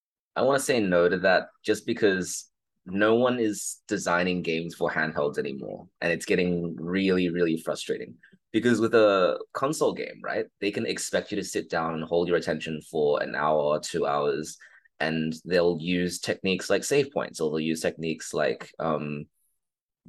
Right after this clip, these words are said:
long cutscenes or consistent immersive set pieces. And none of that works on handheld because you're gonna be, get distracted every five minutes.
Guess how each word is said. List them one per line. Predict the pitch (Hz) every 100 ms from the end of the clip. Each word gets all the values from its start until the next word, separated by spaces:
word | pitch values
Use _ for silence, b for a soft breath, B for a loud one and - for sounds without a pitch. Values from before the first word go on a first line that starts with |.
| -
long | - 101 95 98 101
cutscenes | - - - 98 85 82 82 -
or | 80 82 82 82 76 73 - _ -
consistent | 107 95 110 - 101 87
immersive | 85 85 82 - 87
set | - -
pieces. | - 80 82 67 - B B B -
And | 98
none | 98 104 117
of | 127
that | 123 87
works | 95 -
on | 90
handheld | 82 80 73 -
because | 80 87
you're |
gonna | 87 90
be, | 65 73
get | - -
distracted | 87 - 82 - 78
every | 78
five | 76 62 65
minutes. | 67 - - -